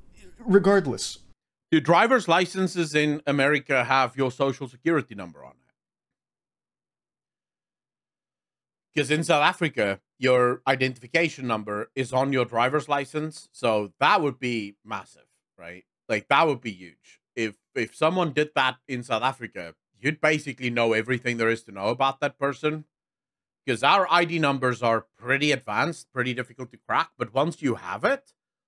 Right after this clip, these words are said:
Speaker 2: like, if you have someone's dri-, uh, like, identification number, there's nothing you can't know about that, like, literally nothing, because you use that for everything. You can't open anything in South Africa without providing that number.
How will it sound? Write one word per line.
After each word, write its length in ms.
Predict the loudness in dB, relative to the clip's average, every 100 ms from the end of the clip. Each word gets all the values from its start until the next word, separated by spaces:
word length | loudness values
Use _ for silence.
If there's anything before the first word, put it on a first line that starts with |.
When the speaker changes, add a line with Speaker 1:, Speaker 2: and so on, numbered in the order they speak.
| -6
Speaker 2:
like, 140 | -4
if 100 | -2
you 160 | 2 4
have 200 | 4 2
someone's 360 | 0 0 0 2
dri-, 260 | 2 4
uh, 280 | 4 2 2 0
like, 200 | -2 0
identification 760 | 0 2 0 -4 -2 -2 -2 -12
number, 380 | -16 -14 -16 -16 _ _ _ _ _ _ _ _ _ _ _ -2
there's 260 | 0 0 -2
nothing 400 | -2 -2 -4 -2
you 100 | -2
can't 320 | 0 -2 0
know 300 | -2 -2 -4 _ _ _
about 300 | -2 0 0
that, 160 | -4 -2
like, 180 | -2 0
literally 360 | -4 -2 -4
nothing, 400 | -2 -2 -2 -4
because 280 | -6 -10 -10
you 80 | -6
use 300 | -2 -2 0
that 240 | 0 0 -2
for 160 | 0 0
everything. 600 | 0 -4 0 -2 -2 -10 _ _ _ _ _
You 120 | -6 -2
can't 300 | 2 0 2
open 300 | 0 0 -2
anything 400 | 0 -2 -4 -4
in 100 | -6
South 140 | -2 -2
Africa 240 | -2 -4
without 260 | 0 0 -2
providing 380 | 0 0 0 -4
that 140 | -6
number. 400 | -6 -2 -2